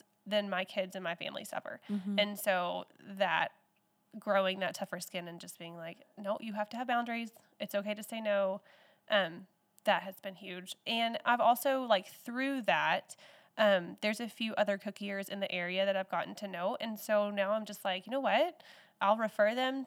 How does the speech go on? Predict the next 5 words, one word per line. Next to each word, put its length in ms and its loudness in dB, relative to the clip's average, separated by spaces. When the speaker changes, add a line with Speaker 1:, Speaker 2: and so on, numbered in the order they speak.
Speaker 1:
to 720 -2
y'all," 400 6
and 500 4
there 180 -2
is 380 -4